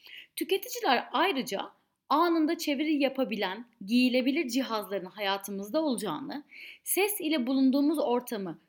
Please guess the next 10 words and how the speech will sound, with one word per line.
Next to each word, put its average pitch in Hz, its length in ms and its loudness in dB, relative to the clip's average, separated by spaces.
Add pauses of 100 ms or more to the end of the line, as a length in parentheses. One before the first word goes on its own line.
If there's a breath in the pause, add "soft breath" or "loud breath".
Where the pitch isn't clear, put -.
(100)
kontrol 247 460 0
etme, 220 440 -2 (280 soft breath)
koku 359 480 0 (200)
ve 392 80 0
tatları 370 540 -6
deneyimleme 339 600 6
imkanımız 302 600 2
olacağını 185 420 0
iddia 170 260 -8
ediyormuş. - 500 -16